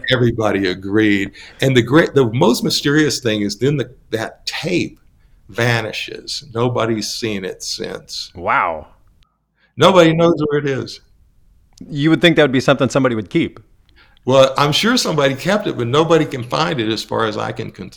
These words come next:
Speaker 1: I, I can tell. It's like,
Speaker 2: Did
Speaker 1: as I wrote in the book, it vanished like a lost treasure in a shipwreck.
Speaker 2: <laughs>
Speaker 1: Uh, nobody knows where it is, but that won him the role. And that role won him an Oscar for the nineteen seventy-three Best Actor Oscar.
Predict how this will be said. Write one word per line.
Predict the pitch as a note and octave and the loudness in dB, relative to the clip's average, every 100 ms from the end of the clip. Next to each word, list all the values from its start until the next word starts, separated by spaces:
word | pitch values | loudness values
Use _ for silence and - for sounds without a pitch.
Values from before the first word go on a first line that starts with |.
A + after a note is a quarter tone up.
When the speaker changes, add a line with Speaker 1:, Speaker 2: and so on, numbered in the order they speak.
| - | -8
Speaker 1:
I, | G2+ A#2+ - - | -8 -8 -10 -8
I | G#2+ | -8
can | B2+ A2+ | -6 -8
tell. | - F#2+ F2 - _ | -10 -8 -10 -12 _
It's | A2 - | -10 -2
like, | B2 | -4
Speaker 2:
Did | - - | -4 -14
Speaker 1:
as | - B2+ | -4 2
I | |
wrote | C3 D3+ D#3 | 6 6 6
in | |
the | C3+ | 2
book, | B2 C#3+ D3 | 2 2 2
it | A2+ G#2 | 0 -2
vanished | A#2 B2 A#2+ A#2+ | 0 0 0 -2
like | G#2 | -4
a | G#2 | -4
lost | G2 G2+ G#2 - | -2 0 0 -2
treasure | - G#2 G#2+ G2+ F#2+ | -4 -4 -2 -4 -8
in | |
a | F2 | -10
shipwreck. | - - G2+ G2+ - - - - - | -12 -8 -8 -8 -10 -10 -10 -16 -20
Speaker 2:
<laughs> | - - - - D3+ - D#3+ - | -20 -20 -16 -4 -2 0 -2 0
Speaker 1:
Uh, | - G2+ G2+ G2 - | -2 0 -2 -4 -6
nobody | A#2+ B2+ B2 A#2+ | -4 0 0 0
knows | A2 G#2+ | -2 -4
where | G#2 G2+ | -4 -6
it | G2 | -6
is, | F#2 E2 - | -6 -6 -8
but | G2 F2+ | -8 -6
that | G2 G#2 F#2 | -6 -6 -6
won | G2+ F#2+ | -10 -8
him | F2+ | -10
the | F2 | -10
role. | F2+ D#2 D#2+ D#2 _ _ - | -8 -8 -10 -16 _ _ -10
And | G2+ G2 - _ | -8 -10 -14 _
that | - G2+ - | -6 -6 -4
role | A2+ C3 A2 | -2 -2 -2
won | G2 G2 | -4 -8
him | G2 | -8
an | G2 | -6
Oscar | G2 A2+ - G#2 F#2 F2+ - | -6 -8 -10 -10 -12 -14 -16
for | - | -14
the | F2+ | -12
nineteen | F#2 F2+ F#2+ - F#2+ | -10 -10 -10 -14 -12
seventy-three | - F2+ F2+ F2 E2+ E2 D#2+ | -8 -8 -8 -10 -8 -6 -6
Best | - E2 D#2 - - | -8 -6 -6 -8 -10
Actor | - D#2+ - - - | -10 -10 -12 -18 -18
Oscar. | - - - - - - | -18 -14 -14 -14 -18 -20